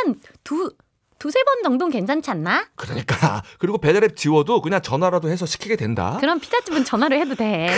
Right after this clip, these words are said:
Speaker 2: 그러니까 너무 가혹한 목표 하지 마세요.
Speaker 1: 네.
Speaker 2: 예. 자, 육구칠일 삼십 분째 우는 아들을 안고 달래고 있어요.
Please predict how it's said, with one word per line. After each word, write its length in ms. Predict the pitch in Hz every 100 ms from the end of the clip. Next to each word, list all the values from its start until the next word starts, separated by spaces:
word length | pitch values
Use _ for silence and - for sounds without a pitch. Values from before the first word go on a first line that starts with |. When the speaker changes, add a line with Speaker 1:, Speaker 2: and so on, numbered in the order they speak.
| -
Speaker 2:
그러니까 420 | 123 123 120 113
너무 220 | 117 151 170
가혹한 400 | - 151 180 180
목표 200 | 160 196
하지 120 | 202
마세요. 480 | 202 180 214 214 214 240 302 359 403 -
Speaker 1:
네. 60 |
Speaker 2:
예. 100 | 165 - - -
자, 160 | 139
육구칠일 960 | 135 247 - 285 - 285 294 320 220 101 - - -
삼십 460 | - 277 302 302
분째 340 | 294 269 277 269
우는 360 | 208 233 240
아들을 460 | 240 220 214 226 240
안고 640 | 110 135 180 196 - 208
달래고 480 | 208 - 156 170 160
있어요. 640 | 143 110 127 127 131 131